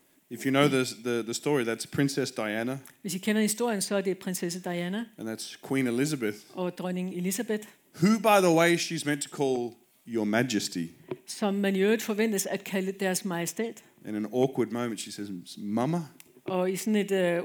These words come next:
Speaker 2: underligt øjeblik der, så siger hun, øh, "Mamma, mor."
Speaker 1: Go-, going through extreme difficulty.
Speaker 2: Hun går igennem nogle virkelig, virkelig svære ting.
Speaker 1: That's all I want.
Speaker 2: Det er det eneste, jeg ønsker.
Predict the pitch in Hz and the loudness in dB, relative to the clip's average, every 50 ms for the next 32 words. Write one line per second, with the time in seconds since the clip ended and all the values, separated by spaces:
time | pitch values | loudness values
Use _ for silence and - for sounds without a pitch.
0 | - 185 208 214 202 190 - 185 202 233 220 226 214 - 214 196 185 196 - - | -2 -2 0 0 0 0 0 2 2 2 2 0 0 0 0 0 0 -2 -4 -4
1 | 202 180 170 180 180 175 180 180 170 170 170 170 180 190 220 220 214 208 - _ | -4 -4 -2 -2 -4 -4 -2 -4 -4 -4 -4 -4 -2 0 0 -2 -2 -4 -10 _
2 | _ 202 180 175 190 240 - - - _ - 139 139 143 139 - - 143 131 - | _ -8 -6 -6 -6 -6 -8 -12 -20 _ -6 -2 0 0 0 0 -2 -2 -2 -2
3 | - - - - - - - - 196 202 214 220 220 214 202 180 156 190 185 190 | -4 -6 -6 -6 -8 -10 -10 -6 0 6 8 8 8 8 6 4 2 2 2 0
4 | 185 160 - 135 120 117 - 117 104 95 92 92 _ _ _ _ _ 185 196 196 | -2 -6 -6 -8 -10 -8 -8 -10 -10 -10 -12 -16 _ _ _ _ _ -6 -4 -4
5 | 196 185 202 196 190 185 214 214 214 202 196 190 185 170 185 254 240 196 202 196 | -4 -2 0 0 0 2 0 0 0 0 -2 -2 -2 0 2 2 2 2 0 0
6 | 196 185 190 185 - - 196 185 208 220 - - 226 214 214 - _ - _ _ | -2 -2 -2 -4 -4 -4 -4 -4 -2 -4 -6 -8 -10 -12 -12 -16 _ -20 _ _
7 | _ - _ - - _ _ 127 131 - 151 170 185 190 185 180 190 208 220 214 | _ -18 _ -18 -18 _ _ -12 -12 -8 -6 -4 -2 -2 -2 -2 -2 -4 -6 -8
8 | - - _ _ _ _ _ - 208 196 208 - - 226 247 254 254 - - 240 | -14 -20 _ _ _ _ _ -4 -4 -4 -4 -4 -2 -2 0 0 -2 -4 -6 -10
9 | 220 240 247 262 - - 220 | -8 -8 -10 -10 -8 -10 -10